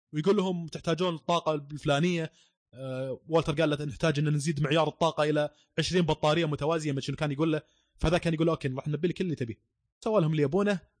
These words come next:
ما أدري إذا كان هو يدري شو اللي قاعد يسوونه هذول ولا لا. أح-، أحس إنه كان يدري.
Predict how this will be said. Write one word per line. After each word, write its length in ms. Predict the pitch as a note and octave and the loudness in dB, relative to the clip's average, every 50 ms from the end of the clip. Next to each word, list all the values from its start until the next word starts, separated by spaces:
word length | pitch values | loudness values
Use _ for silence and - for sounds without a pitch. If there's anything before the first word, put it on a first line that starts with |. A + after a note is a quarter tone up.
| _ - | _ 2
ما 180 | E3+ G3 A#3 A#3 | 4 4 4 4
أدري 180 | A#3+ G#3+ A#3+ G#3+ | 2 0 0 0
إذا 80 | G#3+ | 0
كان 180 | G3+ A3 G3+ F#3 | 0 0 2 2
هو 120 | D#3+ E3 | 4 4
يدري 280 | E3 F3 E3 D#3+ D#3+ C3+ | 4 4 2 2 -2 -2
شو 60 | - | -2
اللي 100 | D3 C#3 | -4 -4
قاعد 120 | C#3+ C#3 | -4 -4
يسوونه 280 | - D3+ D3+ D#3 D3 C#3 | -4 -4 -4 -4 -4 -4
هذول 240 | B2+ C#3 D3+ C#3+ C3+ | -2 -2 0 0 0
ولا 120 | C3 C3 | -2 -2
لا. 220 | C3+ D3 C#3+ - _ _ _ _ - - - _ _ - C3 | -2 -4 -4 -6 _ _ _ _ -20 -20 -20 _ _ -16 -14
أح-، 180 | - - - E3+ | -14 -8 -6 -4
أحس 220 | - - - - | -2 -2 0 0
إنه 80 | E3+ D3+ | 2 2
كان 160 | - D#3 D3+ | 4 4 4
يدري. 260 | D#3 C3+ C3 A#2 G#2 | 4 2 0 -4 -8